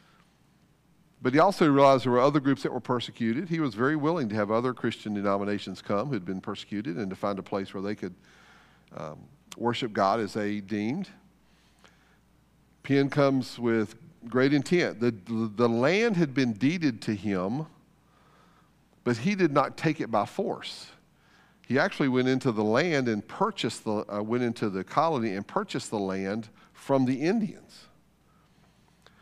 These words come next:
And he said, "You know, basically all the king did was give me permission to take this, but they are the rightful owners." And so you have to say, "Well, there's a, there's a man of some character. Didn't just go in and take it away." And began to promote Quaker settlements.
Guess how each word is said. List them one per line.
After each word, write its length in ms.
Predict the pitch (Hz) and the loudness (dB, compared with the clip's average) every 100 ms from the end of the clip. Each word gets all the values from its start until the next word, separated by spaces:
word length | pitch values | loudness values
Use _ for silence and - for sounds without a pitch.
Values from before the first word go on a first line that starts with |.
| _ _ _ - | _ _ _ -6
And 280 | 107 104 104 | -2 -2 -2
he 160 | 131 | -2
said, 300 | 131 123 104 107 | 0 0 -2 -4
"You 100 | 110 | -4
know, 40 | |
basically 420 | 101 131 - 123 | 0 -2 0 0
all 140 | 113 127 | 2 2
the 80 | 110 | 0
king 300 | - 196 123 | -2 0 2
did 180 | 113 | 0
was 120 | 107 - | 0 -2
give 160 | 127 | -2
me 80 | 117 | -2
permission 560 | - 117 135 220 - 98 | -2 0 2 0 -2 -4
to 80 | 95 | -4
take 280 | 110 101 | -4 -4
this, 440 | 107 101 101 - 95 | -2 0 0 -4 -14
but 260 | 95 110 - - 110 | -4 -6 -6 -20 -6
they 140 | 113 131 | 0 4
are 100 | 123 | 4
the 100 | 113 | 4
rightful 380 | 117 117 120 123 | 4 2 0 0
owners." 420 | 165 87 73 - | 0 -4 -8 -16
And 100 | 104 | -16
so 100 | - | -10
you 160 | 95 101 | -8 -8
have 120 | 101 | -8
to 100 | 98 | -10
say, 140 | 101 | -8
"Well, 180 | 92 85 | -8 -6
there's 160 | 90 139 | -8 -10
a, 60 | 120 - | -16 -16
there's 160 | 175 | -10
a 60 | 135 | -4
man 160 | 117 104 | -2 -2
of 80 | |
some 140 | 101 92 | -6 -8
character. 400 | 98 90 127 135 | -6 -6 -8 -10
Didn't 200 | 113 101 | -10 -10
just 120 | - | -8
go 200 | 104 101 | -8 -6
in 180 | 101 101 | -6 -8
and 120 | 85 - _ - _ _ | -10 -16 _ -20 _ _
take 200 | - 101 | -6 -4
it 80 | 95 | -4
away." 360 | 85 87 131 135 _ _ _ _ _ _ _ _ _ _ - | -4 -4 -6 -14 _ _ _ _ _ _ _ _ _ _ -6
And 320 | 113 120 113 | -2 0 0
began 300 | 117 120 131 | 0 2 0
to 60 | 127 | 2
promote 420 | 139 127 131 - | 0 4 2 0
Quaker 420 | - 139 135 135 | 0 0 2 -4
settlements. 920 | - - 180 214 123 87 80 - - | -4 -2 0 0 -2 -4 -10 -18 -18